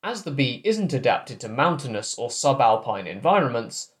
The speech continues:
none of the models used found that the bee expanded into the Victorian Alps or the Snowy Mountains. In addition, twelve point two percent of the bee's twenty seventy territory was predicted to be within protected areas,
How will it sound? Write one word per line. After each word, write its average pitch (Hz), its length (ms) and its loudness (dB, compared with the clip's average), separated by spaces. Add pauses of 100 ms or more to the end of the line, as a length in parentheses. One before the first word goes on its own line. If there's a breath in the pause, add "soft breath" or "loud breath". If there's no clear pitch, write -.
(120)
none 185 240 2
of 247 120 2
the 214 80 0
models 175 480 0
used 123 280 -6
found 127 280 -2
that 123 120 -10
the 120 60 -12
bee 151 220 -2
expanded 151 640 0
into 110 180 -8
the - 80 -14
Victorian 104 580 -2
Alps 180 460 2
or 165 180 0
the 175 120 -4
Snowy 95 300 -4
Mountains. 123 760 -4 (2500)
In 117 160 -8
addition, 135 600 0 (200)
twelve 269 360 4
point 196 240 0
two 214 220 0
percent 147 380 -2
of 135 80 -4
the 131 80 -4
bee's 117 320 -6
twenty 120 320 -6
seventy 110 440 -4
territory 165 640 2
was 214 240 2
predicted 175 520 0
to 160 40 -4
be 147 200 2
within 143 320 2
protected 131 500 -4
areas, 113 600 2